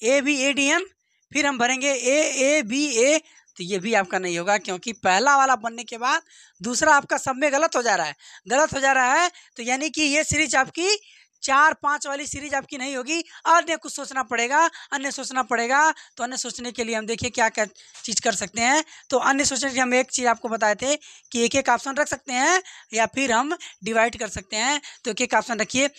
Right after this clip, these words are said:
अब हम एक एक ऑप्शन चेक करेंगे। देखिए, पहले वाले पे हम डी रख दिए, दूसरे वाले पे बी रख दिए, एक एक ऑप्शन चेक करते हैं। पहला ए,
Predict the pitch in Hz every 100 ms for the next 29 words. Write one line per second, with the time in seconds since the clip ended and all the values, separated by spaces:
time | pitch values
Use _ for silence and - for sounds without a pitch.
0 | - 202 208 226 220 247 220 - 190 220
1 | 202 175 160 196 185 147 _ - - -
2 | - 240 277 269 277 196 269 233 240 254
3 | 208 247 269 - _ _ 233 - - 262
4 | 269 269 226 240 247 214 262 247 - 233
5 | 226 220 226 226 - 208 214 214